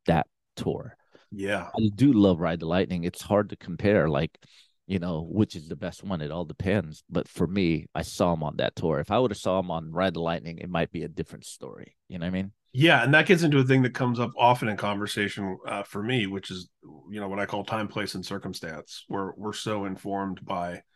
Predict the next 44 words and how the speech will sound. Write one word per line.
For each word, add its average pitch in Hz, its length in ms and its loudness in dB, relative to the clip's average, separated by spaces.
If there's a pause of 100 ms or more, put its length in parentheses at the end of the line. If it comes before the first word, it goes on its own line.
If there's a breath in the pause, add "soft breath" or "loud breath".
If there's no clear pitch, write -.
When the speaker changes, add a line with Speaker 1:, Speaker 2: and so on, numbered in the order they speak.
(460 soft breath)
Speaker 2:
I, 117 240 2 (120)
I - 20 6
had 143 180 4
this 123 160 2
realization 113 580 2
literally 113 300 0
twenty-something 104 600 -2
years 110 220 -2
ago. 98 440 -4 (120)
I 104 100 -2
was 95 260 -8 (120)
having 104 300 -2
an 95 60 -8
argument 95 500 -4
with 107 180 -10
a, 85 60 -14 (120)
a, 92 240 -10 (100)
a - 40 -12
friend 101 440 -4 (680)
and, 98 440 0
uh, 104 220 -6
about, 101 500 -4 (140)
uh, 98 220 -4
Slayer, 139 640 4
and 101 140 -4
it 98 100 -8
was, 95 160 -8
I 101 160 -2
was, 107 280 -6 (120)
I 120 120 0
was 127 200 2
Reign 120 360 0
in 113 80 0
Blood 117 280 0
and 104 100 -4
he 113 120 -2
was 104 480 -6
Seasons, 117 640 -6
Seasons, 104 480 -2
and 98 100 -4
I 104 60 -2
was 98 140 -6
just - 200 -8
like, 104 200 -4